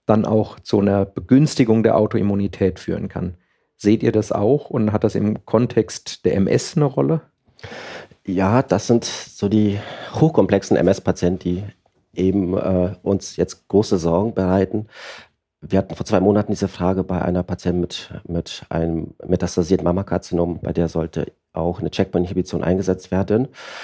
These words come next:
Speaker 2: Und die war vorher sch-, hatte vorher schon eine hochaktive M S. Und hier kann man sich von der Hypothese her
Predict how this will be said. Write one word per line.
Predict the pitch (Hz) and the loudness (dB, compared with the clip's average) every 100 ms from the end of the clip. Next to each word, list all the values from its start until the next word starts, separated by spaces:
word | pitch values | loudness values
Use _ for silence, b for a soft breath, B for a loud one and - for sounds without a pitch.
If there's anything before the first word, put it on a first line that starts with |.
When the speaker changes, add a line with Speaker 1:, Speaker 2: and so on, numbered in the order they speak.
| B B _ _ _ _ _ | B B _ _ _ _ _
Speaker 2:
Und | _ 92 92 92 92 90 - - | _ 0 4 6 4 0 -8 -6
die | 95 95 | -4 0
war | 95 90 | -2 -4
vorher | - 92 104 107 98 - | -4 0 0 0 -2 -4
sch-, | - - | -8 -12
hatte | - - | -6 -4
vorher | - 104 98 | 0 2 2
schon | 104 | 2
eine | 87 92 | 2 2
hochaktive | 113 - 87 - 92 | 0 -4 -6 -2 0
M | 85 82 | 2 0
S. | 110 - - | -2 -6 -12
Und | - 90 - - B B B | -6 -4 -6 -14 B B B
hier | - | -4
kann | 87 92 | 0 2
man | 90 | 2
sich | - - | -2 -4
von | 87 | -2
der | 82 | -2
Hypothese | 87 92 90 92 95 | -6 -6 -2 0 0
her | 90 | -2